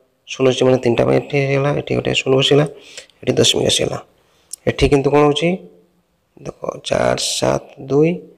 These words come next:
ଦଶମିକ, ନା, ଏଠି ଶୂନ ପାଇଁ ଗୋଟେ ଅଙ୍କ ଏଠି ପୂର୍ବରୁ ବସିଗଲା ଦଶମିକ,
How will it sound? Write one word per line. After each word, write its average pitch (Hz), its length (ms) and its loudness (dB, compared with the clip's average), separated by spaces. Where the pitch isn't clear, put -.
ଦଶମିକ, 135 560 2
ନା, 127 100 4
ଏଠି 123 280 0
ଶୂନ - 340 -2
ପାଇଁ 139 140 4
ଗୋଟେ 131 220 0
ଅଙ୍କ 135 180 0
ଏଠି 143 300 0
ପୂର୍ବରୁ 139 500 4
ବସିଗଲା 143 300 2
ଦଶମିକ, 147 360 0